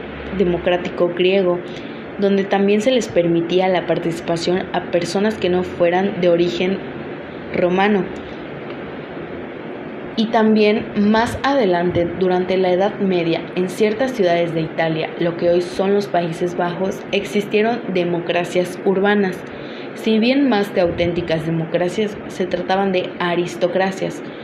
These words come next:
Con el auge de la burguesía en la Edad Moderna, surgieron instituciones, sobre todo de carácter legislativo, es decir, parlamentos que trataban de hacer posible las libertades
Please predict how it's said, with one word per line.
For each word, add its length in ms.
Con 180
el 120
auge 300
de 100
la 120
burguesía 720
en 140
la 100
Edad 200
Moderna, 560
surgieron 540
instituciones, 880
sobre 320
todo 280
de 100
carácter 460
legislativo, 840
es 160
decir, 340
parlamentos 840
que 120
trataban 420
de 80
hacer 220
posible 640
las 300
libertades 680